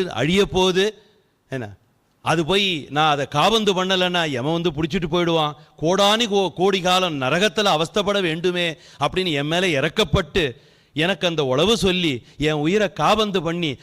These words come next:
தன்னோட பொக்கணத்துல, சிவ பொக்கணத்துல வச்சிருக்கிற சிவபெருமான் இந்தா இருக்காங்க எனக்கு, அவங்க போதும் ஐயான்னு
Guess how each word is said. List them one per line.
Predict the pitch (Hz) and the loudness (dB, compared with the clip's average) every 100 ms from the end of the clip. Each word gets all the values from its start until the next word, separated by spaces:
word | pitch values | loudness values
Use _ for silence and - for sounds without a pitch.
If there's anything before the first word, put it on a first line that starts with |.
| - - | -10 -2
தன்னோட | 165 208 185 151 | 0 2 0 0
பொக்கணத்துல, | 156 226 214 - 160 135 107 | -2 0 -2 -2 -2 -2 -2
சிவ | - 185 233 | -2 0 0
பொக்கணத்துல | 147 - 185 165 170 151 | -2 -2 -4 -2 -2 -2
வச்சிருக்கிற | - 151 135 139 | -2 -4 -2 -2
சிவபெருமான் | 147 180 180 151 139 123 - | 0 2 2 2 0 -2 -10
இந்தா | 113 117 151 | -6 0 0
இருக்காங்க | 143 139 120 104 | 0 -2 -4 -4
எனக்கு, | 104 101 98 101 82 - _ _ _ - | -8 -8 -10 -10 -12 -18 _ _ _ -12
அவங்க | 95 120 127 | -6 -2 -2
போதும் | 117 117 107 | -2 -2 -2
ஐயான்னு | 101 120 | 0 0